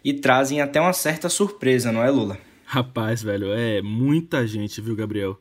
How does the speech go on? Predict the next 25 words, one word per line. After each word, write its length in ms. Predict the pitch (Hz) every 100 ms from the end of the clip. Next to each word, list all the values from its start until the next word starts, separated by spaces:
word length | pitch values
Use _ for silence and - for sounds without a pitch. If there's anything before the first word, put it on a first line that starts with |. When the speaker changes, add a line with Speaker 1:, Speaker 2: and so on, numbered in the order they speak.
| _ _ _ _
Speaker 2:
Mas 240 | - 139 135
vamos 220 | 151 160
começar 440 | 180 165 131 -
aqui 420 | 113 - 117 127 113
respeitando 1000 | 131 156 - 151 131 123 127 143 156 156
a 80 |
hierarquia, 840 | 131 139 156 139 - - 123 110 92
começando 480 | 123 123 127 131
de 140 | 135 190
cima, 480 | - 127 123 139 147 _ - _
de 200 | 123 151
onde 220 | 143 147
a 40 | 170
queda 340 | 165 123 123
foi 200 | 135 139
maior. 400 | 151 151 98 85 _ _ _ _ -
Sem 160 | 226
dúvidas, 640 | 170 131 151 139 80 117 -
o 80 | 156
grande 340 | 123 139 196
derrotado 540 | 180 165 143 131 104 113
destas 580 | 110 143 170 170 156 135
eleições 560 | 143 123 - 104 101
na 120 | 113
Bahia 420 | 139 156 127 113